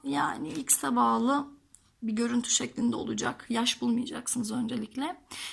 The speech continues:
Şimdi üç kardeşin beş yıl önceki yaşları. Şunu düşünelim. Kaç kişiden bahsediyorsak o kadar kişi beş yıl önceye gitmeli. Yani beş yaş küçülmeli, değil mi?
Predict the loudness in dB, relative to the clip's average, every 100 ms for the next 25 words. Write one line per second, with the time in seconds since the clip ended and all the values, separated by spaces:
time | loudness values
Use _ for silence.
0 | -4 0 4 4 2 -8 -20 -8 -4 -2
1 | 10 10 10 4 2 2 2 4 4 4
2 | 4 4 4 2 2 2 2 2 0 -2
3 | -6 -12 _ _ _ -20 -20 -20 _ -2
4 | 0 2 2 2 2 4 4 4 4 0
5 | 0 0 0 2 2 4 4 6 6 6
6 | 4 4 4 4 0 -2 -8 -8 -4 0
7 | 4 4 2 0 2 2 -2 -6 -18 -20
8 | -20 -20 _ -2 2 2 4 4 4 4
9 | 2 -2 -12 _ _ 2 6 6 6 4
10 | 2 2 2 2 0 -2 4 6 6 4
11 | 2 2 2 -2 -4 0 2 2 0 -6
12 | -6 -6 -8